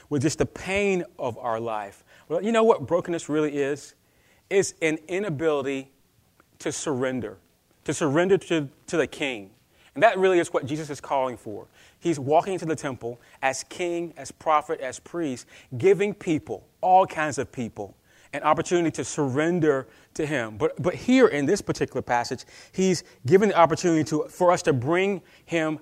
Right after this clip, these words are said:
our brokenness and to bring him our pain. It might not be a physical pain in your body. It might be a mental pain. You just have anguish from all the things that you're going through.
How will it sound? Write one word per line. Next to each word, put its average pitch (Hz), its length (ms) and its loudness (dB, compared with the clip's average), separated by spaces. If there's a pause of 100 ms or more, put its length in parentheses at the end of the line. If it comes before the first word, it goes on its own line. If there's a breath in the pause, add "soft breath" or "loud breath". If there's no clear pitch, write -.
our 147 140 4
brokenness 139 640 -2 (240 loud breath)
and 165 160 -2
to 156 80 2
bring 170 400 0
him 156 320 -4 (120)
our 131 160 -2
pain. 131 560 -6 (420 soft breath)
It 214 140 6
might 220 160 4
not 156 160 -2
be 160 100 4
a 131 80 2
physical 165 380 -2
pain 156 260 -6
in 147 80 -4
your 143 80 0
body. 131 460 -2 (260 loud breath)
It 185 120 -2
might 175 200 0
be 160 140 0
a 143 60 2
mental 143 360 -2
pain. 117 300 -10
You 165 40 -4
just 208 180 -6
have 165 180 -6 (120)
anguish 165 420 -2
from 139 240 -6
all 180 180 -4
the 196 80 -4
things 196 240 -4
that 170 100 -4
you're 147 160 -4
going 160 540 -4
through. 160 500 -4